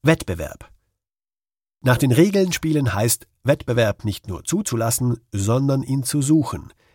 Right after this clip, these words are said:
sich ihm zu stellen und ihn als Ordnungsprinzip anzuerkennen. Wettbewerb ist nach neoliberaler Auffassung an sich und immer gut. Er sorgt für die Auslese der Besten und dafür,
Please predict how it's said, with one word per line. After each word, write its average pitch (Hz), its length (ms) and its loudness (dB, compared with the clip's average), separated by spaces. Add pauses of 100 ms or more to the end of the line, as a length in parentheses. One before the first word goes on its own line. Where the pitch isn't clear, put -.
(120)
sich - 280 -8
ihm 104 120 -4
zu 90 140 -8
stellen 117 580 0
und 107 260 -4
ihn 117 160 -4
als 104 280 -6
Ordnungsprinzip 120 1000 -4
anzuerkennen. 120 840 -8 (1300)
Wettbewerb 123 520 2
ist - 180 -8
nach - 180 -6
neoliberaler 110 680 2
Auffassung 117 680 0
an 90 180 -4
sich 135 440 -2
und 85 280 -14
immer 113 380 2
gut. - 460 -8 (880)
Er 123 140 2
sorgt 160 280 2
für - 80 -4
die 120 120 -2
Auslese 131 680 -2
der 110 160 -4
Besten 123 580 -4
und 117 300 -8
dafür, 139 460 -2